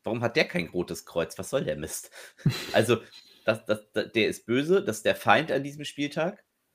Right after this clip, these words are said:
Und, äh, Vargas hier, sechs Komma drei. Das ist, ähm, eigentlich ein pures Turnierplay.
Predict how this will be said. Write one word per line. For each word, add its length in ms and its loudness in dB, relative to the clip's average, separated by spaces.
Und, 360 0
äh, 320 2
Vargas 480 6
hier, 260 -2
sechs 320 0
Komma 260 2
drei. 460 2
Das 220 4
ist, 400 0
ähm, 460 2
eigentlich 280 4
ein 100 -6
pures 360 2
Turnierplay. 760 2